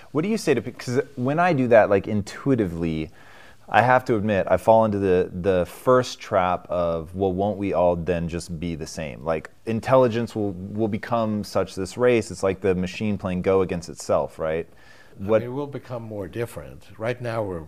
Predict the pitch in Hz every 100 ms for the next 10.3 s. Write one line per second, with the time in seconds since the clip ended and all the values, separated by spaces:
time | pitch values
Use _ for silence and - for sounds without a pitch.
0 | 87 87 80 76 - - 80 - 71 67
1 | 85 95 101 107 95 - 92 95 87 80
2 | 82 101 101 87 - 90 82 78 76 76
3 | 80 80 - - 92 78 76 73 - -
4 | - - - - - 78 82 82 - 85
5 | - 80 73 85 80 78 78 82 156 -
6 | 80 82 - 73 82 - 101 107 104 95
7 | 85 85 80 - - - - - - 95
8 | 90 87 80 80 80 95 110 101 92 90
9 | 90 85 78 76 107 101 90 - - 95
10 | 90 - 82